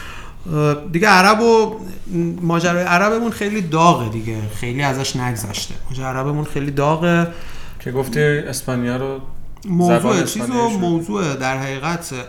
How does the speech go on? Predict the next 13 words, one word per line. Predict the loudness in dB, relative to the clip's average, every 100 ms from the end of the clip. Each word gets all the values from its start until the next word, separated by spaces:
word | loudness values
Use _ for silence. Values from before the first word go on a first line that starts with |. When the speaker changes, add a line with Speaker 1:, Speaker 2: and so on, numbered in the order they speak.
| -6
Speaker 1:
اد | 0 0 0 -2
رو | -4 -6
توی | -6 -6 -4
مارکت | -6 -6 -6 -8
عرب | -4 -4 -2 0 -2 -4 -10 -8 -8 -4
امیدوارم | 2 2 4 2 2 2
که | 0
امسال | 0 -2
بتونیم | -2 -2 -2 -4
شروع | -4 -6
کنیم. | -4 -4 -4 -4 -6 -6 -6 -8 -10 -14 -14 -10 -8 -6
Speaker 2:
آها، | -4 -4
شروع | -4 -4